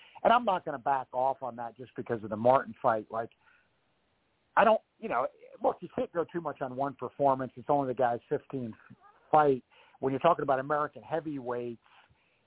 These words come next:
and, you know, I'm a huge Deontay Wilder fan, but he's getting older. I'm still not gonna count Anderson out. I don't think it was an overhype. I, I don't think it's an overhype even after what happened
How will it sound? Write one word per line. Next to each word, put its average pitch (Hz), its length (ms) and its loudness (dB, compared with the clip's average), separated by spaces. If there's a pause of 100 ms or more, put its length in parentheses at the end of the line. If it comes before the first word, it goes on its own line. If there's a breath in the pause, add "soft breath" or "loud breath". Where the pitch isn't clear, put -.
(240)
and, 147 160 -6
you 175 80 -4
know, 123 100 0
I'm 151 200 2
a 120 40 -8
huge 139 260 -8 (120)
Deontay 127 460 -2
Wilder 123 480 -2 (120)
fan, 151 340 -8
but 123 120 -2
he's 117 140 -6
getting 135 180 2
older. 135 400 0 (640 soft breath)
I'm 202 220 4
still 240 140 2
not 185 200 0
gonna 143 160 -2 (100)
count 160 220 0 (140)
Anderson 147 500 -10
out. 147 280 4 (220)
I 139 120 0
don't 165 160 -2
think 160 140 -4
it 131 80 -8
was 170 260 -2
an 139 80 -12
overhype. 135 500 -4
I, 123 240 -8
I - 20 -6
don't 143 160 -6
think 151 140 -14
it's - 140 -18
an 131 60 -6
overhype 135 500 4
even 143 200 -2
after 135 240 2
what 127 200 2
happened 127 340 -6